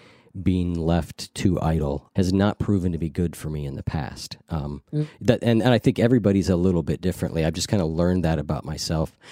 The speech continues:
Speaker 1: But the key is to be able, can I live that way without stressing myself out? One of the things that you talk about, and I first, uh, learned this, I think, from, from Stephen Covey, um,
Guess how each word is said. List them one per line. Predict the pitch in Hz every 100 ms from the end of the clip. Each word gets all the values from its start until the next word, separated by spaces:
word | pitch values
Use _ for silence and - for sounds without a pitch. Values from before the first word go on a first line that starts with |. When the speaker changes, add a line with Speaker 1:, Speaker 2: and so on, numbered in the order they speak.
| - -
Speaker 1:
But | 113
the | 87
key | - 117 104
is | 85
to | -
be | 90 87
able, | 85 76
can | - 90
I |
live | 82 87 78
that | 82 -
way | 80 76
without | 76 73 71 60 _
stressing | - - - 80 - 76
myself | 73 - - -
out? | - - - _ _ _ _ _ _ _
One | 139 175
of | 202
the |
things | 139 139 113
that | 92
you | 95
talk | - 87 -
about, | 82 82 82
and | 95
I | 113
first, | - - 110 95 - -
uh, | - 87 85
learned | 82 87 98 92 90
this, | 80 82 82 - - -
I | 87
think, | - 90
from, | - 90 82 85 -
from | - 87
Stephen | 80 - 92 82
Covey, | 78 92 85 85 80 - - -
um, | - 95 85 87